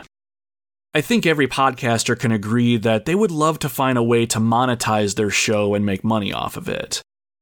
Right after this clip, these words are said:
Now that I've done this gig for a year now, I can certainly appreciate the blood, sweat, and tears that are <laughs> required to make these shows.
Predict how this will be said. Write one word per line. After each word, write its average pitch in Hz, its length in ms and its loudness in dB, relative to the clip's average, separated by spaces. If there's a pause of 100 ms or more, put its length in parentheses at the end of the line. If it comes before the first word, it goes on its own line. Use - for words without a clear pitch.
(240)
Now 247 180 4
that 285 120 4
I've 185 100 2
done 165 160 2
this 147 160 2
gig 135 260 0
for 123 240 2
a 113 80 4
year 120 360 2
now, 104 320 0
I 117 80 0
can 127 280 -2
certainly 170 520 0
appreciate 123 720 0
the 104 80 -2
blood, 110 320 0
sweat, 110 260 0
and 101 100 -6
tears 127 420 0
that 120 120 -2
are 135 60 0
<laughs> - 20 2
required 120 640 0
to 113 100 0
make 110 300 0
these 104 160 -2
shows. - 600 -2